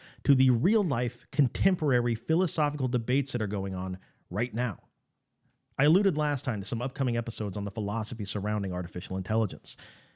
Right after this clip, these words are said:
And while we'll certainly be talking, even today, about artificial intelligence as part of our examples,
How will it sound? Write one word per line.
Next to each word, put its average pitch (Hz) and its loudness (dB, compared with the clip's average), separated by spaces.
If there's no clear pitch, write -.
And 165 6
while 175 2
we'll 175 2
certainly 262 0
be 202 2
talking, 151 0
even 220 0
today, 170 2
about 165 2
artificial 139 0
intelligence 123 2
as - -4
part 165 0
of 131 2
our 120 2
examples, 135 -2